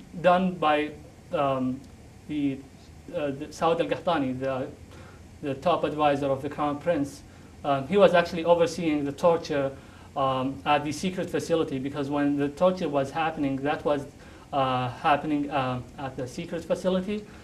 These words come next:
um, outside Dahban prison, and it was done in a basement, and that where Saud Al-Qahtani was overseeing the torture. Uh, he was laughing, he was, um, you know, threatening her with rape and,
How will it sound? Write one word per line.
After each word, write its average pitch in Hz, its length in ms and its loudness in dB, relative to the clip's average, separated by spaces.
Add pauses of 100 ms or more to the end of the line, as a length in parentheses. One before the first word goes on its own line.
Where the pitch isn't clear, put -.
(360)
um, 135 480 0
outside 160 480 4
Dahban 139 460 2
prison, 143 400 0 (300)
and 139 400 0
it 151 140 -4
was 143 280 2 (400)
done 151 380 6
in 143 120 2
a 135 60 2
basement, 139 640 0 (280)
and 139 240 0
that 156 280 4 (460)
where 143 380 4
Saud 147 300 0
Al-Qahtani 143 580 0
was 135 240 0
overseeing 147 460 0
the 127 120 -2
torture. - 480 -6 (540)
Uh, 120 180 -6
he 160 100 -6
was 135 260 0
laughing, 143 680 2 (220)
he 143 60 0
was, 135 260 0
um, 127 400 -2 (100)
you 175 60 -6
know, 131 140 -4
threatening 147 500 2
her 131 380 0
with 131 320 -8
rape 143 260 0
and, 127 240 -4